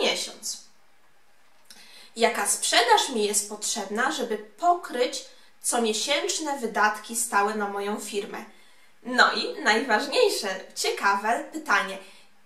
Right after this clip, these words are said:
ile mogę wydać okazjonalnie na rozwój mojej firmy, tak żeby być pewnym, że wszystko idzie właśnie w dobrym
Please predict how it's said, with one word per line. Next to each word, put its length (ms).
ile 280
mogę 360
wydać 360
okazjonalnie 1300
na 160
rozwój 420
mojej 320
firmy, 440
tak 380
żeby 340
być 300
pewnym, 460
że 180
wszystko 480
idzie 340
właśnie 420
w 60
dobrym 600